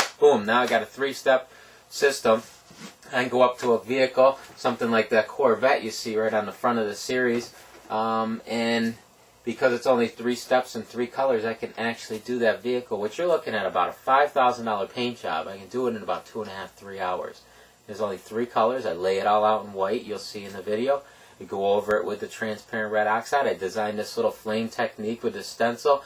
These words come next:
You make that. You go over the thing with the can, the transparent yellow. It all mixes together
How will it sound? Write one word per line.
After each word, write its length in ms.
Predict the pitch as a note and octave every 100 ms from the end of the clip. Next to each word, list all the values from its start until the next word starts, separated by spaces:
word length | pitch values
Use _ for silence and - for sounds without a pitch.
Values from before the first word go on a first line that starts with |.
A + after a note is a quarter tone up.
| - -
You 100 | G#2+
make 240 | G#2+ A2+ A#2
that. 300 | A2+ C#3 -
You 80 |
go 240 | - G#2 A#2+
over 320 | B2 A#2+ A#2+
the 140 | A2+
thing 260 | A2+ B2 A2+
with 140 | G#2+
the 80 | G2
can, 320 | - B2+ A#2+ A2+ -
the 140 | G2
transparent 600 | F#2 A#2+ A#2 - C3+ B2
yellow. 380 | G2+ A2 C3 D3
It 60 | G2
all 180 | A2 B2+
mixes 420 | C3 - - E3
together 440 | A3 A#3 G#4+ -